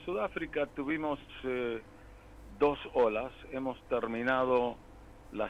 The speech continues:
segunda ola, o sea, los números en este momento están bajos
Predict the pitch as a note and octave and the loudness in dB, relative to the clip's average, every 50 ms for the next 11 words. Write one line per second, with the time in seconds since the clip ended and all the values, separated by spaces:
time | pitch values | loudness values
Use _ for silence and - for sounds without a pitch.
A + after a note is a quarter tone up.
0 | - - A#2+ A#2 B2 C3 C3 B2+ A#2+ A2 G#2 G2+ G2 F#2+ F#2+ F#2 F#2+ G2+ G#2 G2+ | 0 2 2 2 4 4 2 2 4 4 4 4 4 4 4 2 2 0 0 0
1 | G#2 G#2+ G#2 - C#3 B2 A#2 A2+ A2 G#2+ B2 C#3 C#3+ C#3+ C#3 C3 A#2+ A2 - B2+ | -2 -4 -4 -2 0 2 2 2 0 0 2 2 4 6 6 4 4 2 0 -2
2 | A#2+ B2 A#2+ - B2 A2 A2 A2+ B2 C3 C3 B2 - A#2+ G#2 - - - G#2+ G#2+ | -2 -2 -2 -2 -4 -2 -2 0 0 0 0 0 0 0 -2 -2 -2 -2 -2 0
3 | G#2+ G2 - - A2+ G2 F2+ - - G#2+ G#2+ A#2 B2 | -2 -2 0 -2 -2 -2 -2 -4 -2 -2 -2 -2 -2